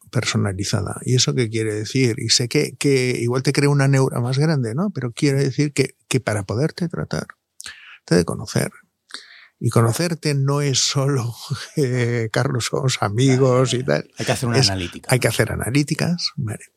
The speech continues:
Speaker 1: Y a partir de esas analíticas ver las deficiencias y si es que las tienes,
Speaker 2: Tú
Speaker 1: las,
Speaker 2: procedes siempre
Speaker 1: las
Speaker 2: así, ¿no?
Speaker 1: carencias,
Speaker 2: Sí,
Speaker 1: claro, claro. Es que
Speaker 2: ordenas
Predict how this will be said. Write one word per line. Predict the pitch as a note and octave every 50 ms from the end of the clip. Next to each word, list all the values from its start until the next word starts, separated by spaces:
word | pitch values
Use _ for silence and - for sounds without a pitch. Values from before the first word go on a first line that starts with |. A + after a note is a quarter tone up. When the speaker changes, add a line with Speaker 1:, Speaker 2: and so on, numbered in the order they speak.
| _ - -
Speaker 1:
Y | C3
a | A#2+
partir | A2+ A2+ G2+ - D3+ D#3+
de | E3 E3
esas | D#3+ D3 - D#3 C#3 C#3
analíticas | C#3 C3+ B2+ B2 B2+ B2+ C3 C3+ C#3 C#3+ C3 A#2
ver | B2+ A#2 G#2+
las | G#2+ G2+ G#2+ G#2+ -
deficiencias | A2+ G#2+ - A#2 A2 - E3+ E3+ E3+ E3 - F3 F3 F#3 F3+ - - -
y | - C3 C3 B2 B2 A#2+ A#2 A2+ A2+ A2+ - -
si | - - -
es | - -
que | -
las | - D3 - -
tienes, | - - F#3+ F#3 D#3
Speaker 2:
Tú | C#3
Speaker 1:
las, | C3+ C3
Speaker 2:
procedes | - C3+ A#2+ A#2 A2
siempre | - - G2 G2+ C3+
Speaker 1:
las | B2+ A2+ - -
Speaker 2:
así, | - A#2
¿no? |
Speaker 1:
carencias, | G#2+ A#2 C3+ C3+ A#2+ A#2 - A2+ G#2 G#2 -
Speaker 2:
Sí, | -
Speaker 1:
claro, | - - - D3+ C#3+ B2+ A2 F#2+ G2+
claro. | A2 B2+ C3+ C3 B2
Es | B2 -
que | - C3
Speaker 2:
ordenas | A2 G2+ B2+